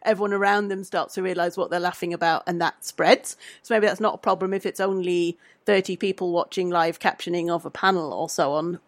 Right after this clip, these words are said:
But I, I, I was slightly surprised that they used the auto subtitling option for the Hugos instead of going with a person in the auditorium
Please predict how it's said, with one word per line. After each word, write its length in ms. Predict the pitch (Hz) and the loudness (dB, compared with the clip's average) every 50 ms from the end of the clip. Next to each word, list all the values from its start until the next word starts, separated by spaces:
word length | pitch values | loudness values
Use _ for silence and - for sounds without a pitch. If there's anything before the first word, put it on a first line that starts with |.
| _ - | _ 4
But 220 | 202 - - - _ | 4 4 4 2 _
I, 160 | - 175 147 - - - | 0 0 0 0 2 2
I, 160 | 208 196 - _ _ _ _ _ _ _ - | 2 2 0 _ _ _ _ _ _ _ -2
I 80 | 202 214 | 0 2
was 220 | 214 233 233 233 | 4 2 2 0
slightly 400 | - - - 226 226 220 - 214 | -2 0 2 4 4 2 2 -2
surprised 480 | - - 202 - 220 202 190 196 190 - | -8 -8 -4 -2 0 0 2 0 -2 -4
that 100 | 180 - | -4 -2
they 120 | 196 185 | 0 0
used 420 | 190 185 196 202 196 196 180 - - | 0 0 -2 -2 -2 -4 -6 -4 -2
the 140 | 185 170 | -2 0
auto 500 | - - 180 175 175 - 190 175 165 165 | 2 2 2 2 2 2 0 0 0 0
subtitling 680 | 165 - - 170 - - 175 156 160 165 - 170 156 156 | -2 -2 -4 -4 -2 0 0 0 0 0 -2 -2 -2 -2
option 420 | - - - - 180 156 151 170 - _ _ _ _ _ _ | -2 -2 0 0 0 0 0 -2 -6 _ _ _ _ _ _
for 220 | - - 214 202 185 | -2 2 4 4 4
the 80 | 175 | 4
Hugos 680 | 170 185 175 170 - 165 165 165 165 156 160 - - - - | 2 0 0 0 0 0 0 0 -2 -4 -6 -8 -8 -6 -4
instead 280 | 190 175 - 180 170 | -4 0 0 0 0
of 80 | 170 160 | 0 0
going 260 | - 170 165 170 165 | 0 2 2 2 0
with 440 | 156 160 156 156 - - - - - _ _ _ _ _ _ - | 0 -2 -2 -2 -4 -8 -16 -20 -20 _ _ _ _ _ _ -2
a 60 | 185 | 0
person 320 | - - 190 175 - - 180 | 4 4 4 4 2 0 -2
in 80 | 170 | -2
the 120 | 170 170 170 | -2 -2 -2
auditorium 680 | 165 170 170 - - 180 156 143 165 151 151 160 165 | -2 -2 -4 -2 -2 0 0 0 -2 -4 -4 -6 -10